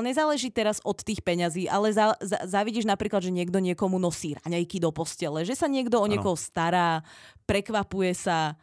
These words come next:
Speaker 1: Proste, <laughs> tak, jak sa ja sp-, správam vlastne s Katarínou na Instagrame. Ale nerobíme to preto, že ja chcem niekoho teraz nasierať, aby si hovoril, „Tak vidíš,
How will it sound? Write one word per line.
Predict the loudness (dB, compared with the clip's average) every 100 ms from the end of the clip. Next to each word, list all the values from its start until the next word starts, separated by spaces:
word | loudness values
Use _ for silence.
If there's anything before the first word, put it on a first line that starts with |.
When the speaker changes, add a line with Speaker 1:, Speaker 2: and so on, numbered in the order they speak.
| _
Speaker 1:
Proste, | -4 -2 2 2 2 -4
<laughs> | -6 -6 -4
tak, | -2
jak | -2 0
sa | 0
ja | 0
sp-, | -6 _ _ -18
správam | -4 0 0
vlastne | 0 -4 -4 -8
s |
Katarínou | -4 -6 -4 -6
na | -6 -8
Instagrame. | -10 -10 -8 -8 -10 -14 -20 -8
Ale | 0 2
nerobíme | 2 2 2
to | 2
preto, | 0 2 0 4 6 4 0 -16
že | -2 -2
ja |
chcem | 0 2
niekoho | 2 4 2
teraz | 4 2 2
nasierať, | 0 0 0 2 4
aby | 2
si | 0 2
hovoril, | 4 4 2 -2 -8
„Tak | 0 0
vidíš, | 0 -2 0 0 -2